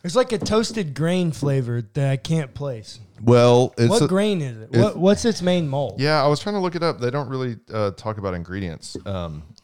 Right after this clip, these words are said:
Speaker 2: I mean,
Speaker 1: Is it wheat? Does it have wheat in it? Is
Speaker 2: I,
Speaker 1: that
Speaker 2: I
Speaker 1: to-,
Speaker 2: can't,
Speaker 1: is that
Speaker 2: I have no
Speaker 1: toasted
Speaker 2: idea.
Speaker 1: wheat?
Speaker 2: I have no idea. But a good
Speaker 1: Oh,
Speaker 2: s-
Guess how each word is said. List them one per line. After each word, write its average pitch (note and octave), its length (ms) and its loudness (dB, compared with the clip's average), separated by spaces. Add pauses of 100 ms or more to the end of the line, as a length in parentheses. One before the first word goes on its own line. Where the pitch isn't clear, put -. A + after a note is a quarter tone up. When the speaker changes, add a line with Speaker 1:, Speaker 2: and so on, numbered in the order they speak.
(1300)
Speaker 2:
I F#2 80 -6
mean, F#3 120 2
Speaker 1:
Is F#3 60 2
it E3+ 140 0
wheat? A#3+ 320 -4
Does F#3+ 140 -4
it A3+ 60 0
have F#3+ 100 -2
wheat A3 220 -2
in B3 120 -4
it? A#3 160 -16 (400)
Is D#3 80 -10
Speaker 2:
I, F3 80 -6
Speaker 1:
that D#3 40 -12
Speaker 2:
I - 120 -8
Speaker 1:
to-, A3 60 -6
Speaker 2:
can't, - 80 -6
Speaker 1:
is E3+ 80 -8
that A3+ 160 -8
Speaker 2:
I - 80 -10
have - 120 -8
no E2+ 80 -12
Speaker 1:
toasted - 20 -8
Speaker 2:
idea. E2 160 -8
Speaker 1:
wheat? A3 200 -14 (240)
Speaker 2:
I F2+ 40 -10
have F2 100 -10
no E2+ 100 -14
idea. D2+ 240 -16 (1300)
But - 520 0 (760)
a G#2 60 -6
good C#3 140 4
Speaker 1:
Oh, - 60 8
Speaker 2:
s- - 140 0